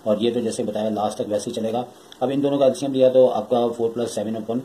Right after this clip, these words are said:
four आ चुका, और जबकि ये term चूँकि constant से different है, same रहेगी, बस ये है कि जैसे seven upon four multiply हुआ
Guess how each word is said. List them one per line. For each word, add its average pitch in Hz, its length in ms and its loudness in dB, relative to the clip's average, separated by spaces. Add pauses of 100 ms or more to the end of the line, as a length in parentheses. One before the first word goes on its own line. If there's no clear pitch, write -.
(380)
four 113 120 4
आ 117 80 4
चुका, 117 240 -2
और 107 260 -2
जबकि 104 240 -6
ये 107 120 -2
term 107 220 -2
चूँकि 101 240 -10
constant 104 380 -8
से 110 100 -8
different 117 340 -2
है, 127 100 2 (380)
same 123 220 2
रहेगी, 127 260 0
बस 107 180 -4
ये 110 100 0
है 113 60 -2
कि 113 100 -6
जैसे 107 220 -6
seven 107 280 -6
upon 110 160 -4
four 110 140 -6
multiply 110 380 -4
हुआ 113 200 -2